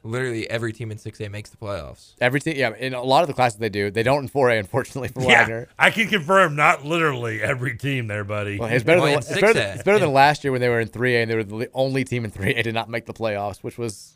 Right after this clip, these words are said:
Speaker 2: that, that was a gut punch.
Speaker 3: Even
Speaker 2: But
Speaker 3: figuratively. <laughs>
Speaker 2: but it's okay. But it, it's not going to be an exciting weekend of high school football, but there is a game of interest tonight locally. P R P, which has been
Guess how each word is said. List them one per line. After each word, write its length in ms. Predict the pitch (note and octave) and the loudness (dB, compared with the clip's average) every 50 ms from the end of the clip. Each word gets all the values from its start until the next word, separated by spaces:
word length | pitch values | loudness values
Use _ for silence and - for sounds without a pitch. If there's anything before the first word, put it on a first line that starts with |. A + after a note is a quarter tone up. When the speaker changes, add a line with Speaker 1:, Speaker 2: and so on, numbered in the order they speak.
| _ _ _ | _ _ _
Speaker 2:
that, 160 | - A2+ - | -14 -10 -4
that 100 | D#3 E3 | -2 -2
was 100 | D#3+ C3+ | 0 0
a 40 | B2 | -2
gut 240 | G#2+ A#2+ A#2+ G2+ - | -2 -4 -4 -4 -4
punch. 240 | - G2 F#2+ F#2+ F#2 F2+ | -8 -8 -8 -8 -10 -12
Speaker 3:
Even 80 | A#2 - | -14 -4
Speaker 2:
But 240 | - E3 D3+ B2+ A2 D3 E3+ E3+ E3 D#3+ - | 0 2 2 2 2 0 -4 -6 -8 -10 -4
Speaker 3:
figuratively. 680 | - F#3 D3+ A2 G2 G#2 F2+ F2+ D#2 D#2 D#2+ D#2+ D#2+ - - - | -4 -4 -4 -2 -8 -10 -12 -12 -14 -14 -14 -14 -16 -16 -16 -16
<laughs> 120 | - - - | -16 -6 0
Speaker 2:
but 320 | F3 E3 D3 C#3+ C#3 C#3+ - - C#3 - - - _ _ _ _ _ - - - G#2+ - _ | 4 4 4 4 2 -2 -8 -16 -20 -20 -20 -20 _ _ _ _ _ -20 -20 -20 -20 -8 _
it's 160 | D3+ D3 - | -6 0 0
okay. 240 | C#3 B2 G#2+ - G#2+ | 0 0 2 -2 -2
But 160 | G2 A#2+ C#3 | -2 -2 -2
it, 160 | C#3+ E3 E3 E3 | -2 -4 -2 0
it's 240 | F3 D#3+ - - | -2 -2 -2 -2
not 200 | - F3 G3+ F#3 | 0 0 0 0
going 140 | D#3+ D#3+ D#3 D3+ | 0 0 0 0
to 20 | |
be 60 | C#3 C#3+ | 0 -2
an 60 | C3 | -4
exciting 360 | B2+ - - C3 B2+ B2 A#2 | -4 -2 0 0 0 0 0
weekend 220 | A#2+ - - A#2 | -4 -4 -4 -4
of 60 | A2 F#2+ | -4 -2
high 100 | G#2+ G#2+ | -2 -4
school 200 | G#2 _ G#2+ G2+ | -2 _ -8 -8
football, 480 | - - A2 - - G2+ G2+ G2+ G2 _ | -6 -6 -8 -4 0 0 0 0 0 _
but 340 | - F3 D#3 C#3 - _ B2 | 2 2 2 2 0 _ -2
there 140 | C#3 C#3+ D3+ | 0 0 2
is 220 | F3 F#3+ F#3+ F3+ | 2 0 2 2
a 80 | E3 D#3 | 0 -2
game 320 | - C#3+ C#3 D3 D3+ C#3 | 0 -2 -2 -2 -2 -2
of 100 | B2+ A#2+ | -2 -2
interest 420 | B2 A#2+ A#2 - - A#2 G#2+ - | -4 -6 -4 -4 -4 -4 -4 -4
tonight 360 | - A#2 A2 G#2+ A2 A2 A2 G#2+ | -6 -4 -2 0 0 0 -2 -4
locally. 600 | G#2+ A2+ A#2 A#2 - - G#2 G#2 G#2 G#2+ G2+ - _ _ _ _ _ _ _ _ _ _ | -2 -2 -2 -2 -2 -4 -4 -4 -4 -4 -6 -8 _ _ _ _ _ _ _ _ _ _
P 140 | - F3 F#3+ | -2 2 4
R 100 | G#3 G#3 | 4 4
P, 220 | G3 - F3+ E3+ E3+ | 4 2 2 2 2
which 180 | D#3+ D3+ - | -2 -4 -2
has 220 | - C3 C#3+ C#3+ C3+ | 0 2 2 2 0
been 460 | C3+ D3+ D3 D3 D3 D3+ D3+ D#3+ | -2 -2 0 0 -2 -4 -8 -10